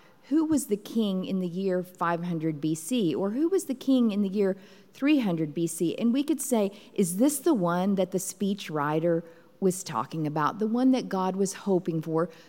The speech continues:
the one that God promised would surely come?" Or we could say, "No, it wasn't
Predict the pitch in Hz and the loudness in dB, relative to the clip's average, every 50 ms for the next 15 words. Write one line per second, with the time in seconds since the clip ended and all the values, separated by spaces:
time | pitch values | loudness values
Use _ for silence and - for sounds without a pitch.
0 | - - 233 226 226 269 302 330 339 302 - 202 - 196 196 208 214 202 - - | -8 -4 -2 0 0 2 2 2 0 -2 -2 -4 -4 -2 -2 -2 -2 -2 -6 -8
1 | - 202 202 202 196 196 185 185 - - 175 175 175 165 165 - - - - - | -8 -6 -4 -2 -2 -2 -4 -6 -8 -8 -4 -4 -4 -4 -6 -12 -12 -12 -10 -6
2 | - 262 269 277 277 269 240 208 175 - - - - - - - - - - - | -2 0 2 4 4 4 6 4 4 2 -2 -12 -14 -14 -14 -16 -16 -16 -18 -20
3 | - _ _ _ _ _ _ _ _ _ _ _ _ _ _ _ - - - - | -20 _ _ _ _ _ _ _ _ _ _ _ _ _ _ _ -20 -20 -20 -20
4 | - - - _ _ _ - 220 240 247 254 269 269 240 214 208 208 - 208 185 | -20 -20 -20 _ _ _ 0 2 4 4 6 4 4 4 2 0 0 0 -2 -2
5 | - - - 175 151 151 156 147 147 151 156 156 - - 170 160 147 151 147 151 | -2 -2 0 0 2 2 2 2 2 2 0 0 -2 -4 -2 0 0 0 2 2
6 | 156 156 156 160 - - 202 202 240 233 233 254 226 - | 2 2 0 0 -2 -2 -2 -2 -2 0 0 -2 -4 -6